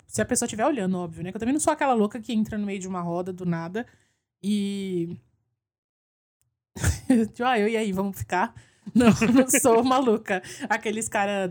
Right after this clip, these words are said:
to-, é, aqueles homem hétero tosco de filme, né? Que, que sai chegando, entrando nas rodas e querendo pegar as pessoas.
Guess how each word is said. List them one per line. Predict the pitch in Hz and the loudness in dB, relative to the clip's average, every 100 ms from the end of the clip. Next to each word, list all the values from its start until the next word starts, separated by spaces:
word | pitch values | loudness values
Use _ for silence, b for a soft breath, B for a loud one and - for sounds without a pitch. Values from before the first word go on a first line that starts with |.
| - | -2
to-, | 196 190 196 | -2 0 -2
é, | 185 | -2
aqueles | 180 202 202 190 | -2 -2 -2 0
homem | 190 190 180 | -2 -2 -4
hétero | 180 185 185 | -2 -4 -4
tosco | - 180 - | -2 -2 -2
de | 196 | -4
filme, | 208 - 180 175 160 | -4 -6 -6 -4 -4
né? | 160 170 | -6 -8
Que, | 185 180 | -8 -10
que | - | -8
sai | 170 180 | -4 -4
chegando, | 175 190 175 180 | -4 -6 -6 -8
entrando | 180 175 175 | -8 -10 -8
nas | 175 170 | -8 -6
rodas | 170 180 | -4 -4
e | 180 | -6
querendo | 180 175 175 | -8 -10 -10
pegar | 185 170 | -10 -10
as | 170 | -12
pessoas. | 175 160 _ | -18 -20 _